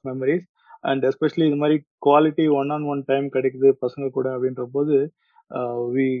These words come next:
take back a lot of memories with that. So definitely thanks for, uh, sharing your experience with your, uh, daughter. And, uh, hope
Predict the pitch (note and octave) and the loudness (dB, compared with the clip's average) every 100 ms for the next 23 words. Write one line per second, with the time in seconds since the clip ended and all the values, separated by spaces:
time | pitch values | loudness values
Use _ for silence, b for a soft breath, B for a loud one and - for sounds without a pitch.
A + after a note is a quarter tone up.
0 | B2 C#3+ D3 D3 C#3 C#3 B2+ B2 C3+ C#3 | 2 2 2 0 -2 -2 -4 0 0 0
1 | - B2+ B2+ B2+ B2 B2 A#2 A2+ - _ | -6 -8 -2 -2 -2 -8 -8 -12 -14 _
2 | E3+ - C3 B2 A#2 B2+ D#3+ D3 D3 C#3+ | -16 0 2 2 2 0 0 0 6 6
3 | B2+ - D3 D#3 - D3+ C#3 C3 B2+ B2 | 4 0 -2 -4 2 2 4 4 4 2
4 | B2 _ _ - C#3 D3 D3 C3+ C3 - | -6 _ _ -2 0 0 0 2 0 0
5 | C#3+ C#3 C#3 B2+ - C3 B2 A#2 A#2 A#2 | 2 2 2 -2 2 0 0 -6 -8 -10
6 | A#2 A#2+ B2+ C#3 D#3 _ b b - B2+ | -6 -4 -2 -4 -6 _ b b -10 -8
7 | B2+ B2+ B2 A#2 A#2+ A#2 - _ - D3+ | -2 0 2 0 -6 -10 -16 _ 2 4
8 | D#3 | 4